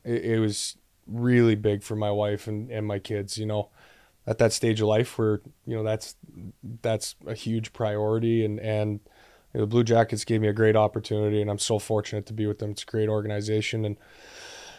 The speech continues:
and, and we're learning a lot, you know, s-, and, and in, you know, in a fun way, sometimes it's tough. We're, we're, we're learning the hard way too, but we are learning, and, and it's, it's, it's been a great process to be a part of. Um, Columbus is a phenomenal city.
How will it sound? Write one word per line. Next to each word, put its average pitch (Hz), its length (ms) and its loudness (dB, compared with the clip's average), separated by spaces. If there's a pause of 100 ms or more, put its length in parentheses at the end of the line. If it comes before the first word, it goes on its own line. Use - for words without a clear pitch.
(120)
and, 113 180 4
and 123 220 4
we're 135 120 8
learning 131 300 8
a 123 80 8
lot, 120 340 6
you 123 120 0
know, 123 140 4
s-, - 160 -2
and, 123 180 0
and 120 180 2
in, 120 240 0 (120)
you 127 140 0
know, 113 220 4 (720)
in 127 120 4
a 117 40 4
fun 131 360 4
way, 123 180 6
sometimes 117 500 -2
it's 110 140 -6
tough. - 260 2
We're, 147 100 0
we're, 131 340 -4 (160)
we're 131 160 4
learning 139 300 6
the 127 100 2
hard 127 220 6
way 113 160 4
too, 127 260 2
but 110 140 2
we 113 120 4
are 120 160 8
learning, 110 400 2
and, 107 80 -2
and 113 260 0
it's, 107 360 0
it's, 113 300 -4
it's 110 200 -2
been 120 180 -2
a 110 60 2
great 113 300 0
process 107 460 0
to 110 100 -6
be 110 140 -2
a 107 60 0
part 107 300 0
of. 104 220 0 (100)
Um, 104 440 0 (100)
Columbus 110 420 0
is 113 100 -2
a 110 60 -2
phenomenal 110 600 -2
city. 110 480 -2